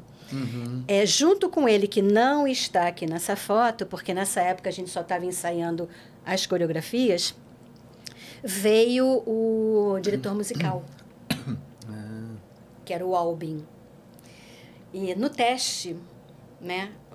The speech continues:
Speaker 2: ele, quer dizer, ele já tava aqui, o diretor musical já tava aqui pra fazer. Então, era assim, foram mil e tantos inscritos.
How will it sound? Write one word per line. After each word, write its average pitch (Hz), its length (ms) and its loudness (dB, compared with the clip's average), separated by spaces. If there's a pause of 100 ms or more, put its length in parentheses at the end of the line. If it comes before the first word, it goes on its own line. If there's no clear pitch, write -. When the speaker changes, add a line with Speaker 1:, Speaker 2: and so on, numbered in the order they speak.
(180)
Speaker 2:
ele, 175 160 -8
quer 185 120 -6
dizer, 160 320 -4 (380)
ele 165 100 -12
já 175 100 -4
tava 175 240 -4
aqui, 214 220 -6
o 175 60 -4
diretor 170 340 -6
musical 170 300 -6
já 175 100 -4
tava 190 200 -4
aqui 214 180 -10
pra 196 120 -10
fazer. 196 420 -6 (360)
Então, 214 200 2
era 285 100 4
assim, 254 200 -4
foram 262 240 2
mil 262 380 4
e 349 60 2
tantos 254 460 -2
inscritos. 190 920 -4